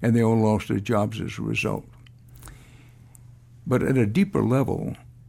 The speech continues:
what the film is about, and I'm happy to say that my experience now is that many people s-, have seen the movie, understand it. At a deeper level, what it's about is what's happened to the news, why it's happened, how it's happened,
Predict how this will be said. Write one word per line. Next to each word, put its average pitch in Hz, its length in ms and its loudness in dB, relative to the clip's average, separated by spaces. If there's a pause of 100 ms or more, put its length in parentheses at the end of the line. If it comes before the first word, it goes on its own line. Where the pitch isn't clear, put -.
(120)
what 120 220 0
the 110 100 -2 (200)
film 113 320 2
is 92 100 -2
about, 101 420 0 (200)
and 117 120 -2
I'm 123 340 -4 (120)
happy 135 240 0
to 117 80 -2
say 110 320 0
that 98 200 -2 (300)
my 120 180 -2
experience 120 540 0
now 107 300 2
is 98 180 -2
that - 140 -8 (240)
many 131 180 2
people 120 300 -2
s-, - 200 -8 (180)
have 101 180 -6
seen 123 180 4
the 101 60 2
movie, 98 300 0
understand 107 500 -4
it. - 80 -10 (500)
At 123 100 2
a 123 40 4
deeper 185 280 0
level, 110 340 0 (160)
what 135 140 2
it's 123 140 -2
about 107 380 0
is 107 220 -2 (400)
what's 143 220 0
happened 147 360 2
to 110 80 2
the 104 120 0
news, 101 520 0 (800)
why 123 260 4
it's 120 160 0
happened, 107 460 0
how 113 260 0
it's 101 160 -2
happened, 107 460 -2